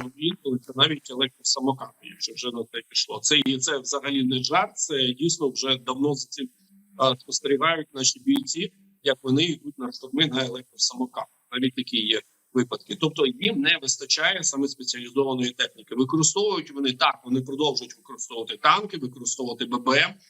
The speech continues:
але використовують, а, в, не так часто в випадках, коли дійсно вже втрачено всі можливості прорвати якийсь рубіж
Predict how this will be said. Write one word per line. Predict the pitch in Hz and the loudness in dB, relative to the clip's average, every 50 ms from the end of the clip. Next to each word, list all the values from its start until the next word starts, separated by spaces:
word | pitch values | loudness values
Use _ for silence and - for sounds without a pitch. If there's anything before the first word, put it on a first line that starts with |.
| _ _ _ | _ _ _
але | - 143 156 156 147 | 0 2 2 2 -2
використовують, | 147 147 147 147 147 131 - - - 151 165 180 196 214 226 - - _ _ _ _ _ _ _ | -4 -8 -6 -4 -2 -2 -2 0 0 0 2 2 2 0 0 -4 -12 _ _ _ _ _ _ _
а, | - - 131 135 135 131 131 131 127 | -2 2 2 2 2 2 0 -2 -4
в, | 127 123 117 117 113 120 135 151 156 151 151 143 139 143 _ _ _ _ _ _ _ 170 170 170 160 160 160 | -6 -8 -12 -16 -4 0 0 2 2 2 0 -2 -4 -6 _ _ _ _ _ _ _ _ -16 -14 -14 -8 -2
не | 156 147 143 170 185 | 2 4 4 4 4
так | 175 185 160 139 - | 2 0 -2 -2 -2
часто | - - - - - 143 - - - - 220 226 226 _ _ _ _ _ _ | -4 -4 -2 -2 -2 -4 -4 -6 -8 -8 -8 -8 -10 _ _ _ _ _ _
в | 143 131 127 | -4 2 4
випадках, | 151 175 208 196 220 214 214 - 220 208 - - | 6 6 6 4 0 -2 -2 -4 -6 -6 -6 -6
коли | - 156 156 165 156 143 - _ _ _ | -2 0 0 0 0 -2 -4 _ _ _
дійсно | - - 170 214 220 - - 220 220 226 226 - _ _ _ _ _ | 2 2 4 4 2 0 0 0 0 0 -2 -4 _ _ _ _ _
вже | 139 131 131 127 156 165 165 151 143 | -2 -2 2 4 4 4 4 2 -2
втрачено | - - 151 165 170 165 156 - - 156 147 139 139 | -4 -4 -2 0 0 0 0 -2 -4 -2 -2 -2 0
всі | 127 - - 165 147 | 0 0 0 0 0
можливості | 139 139 139 147 151 139 127 127 135 139 | 0 0 0 0 -2 -2 -2 -4 -6 -10
прорвати | 123 135 139 135 139 143 151 147 139 143 139 135 123 123 | -8 -6 -4 -2 0 2 4 4 2 2 -2 -4 -4 -4
якийсь | 123 120 135 135 123 - - | -4 -6 -6 0 0 0 0
рубіж | 127 113 117 120 147 196 240 247 - | 0 -6 -6 -2 0 2 2 2 0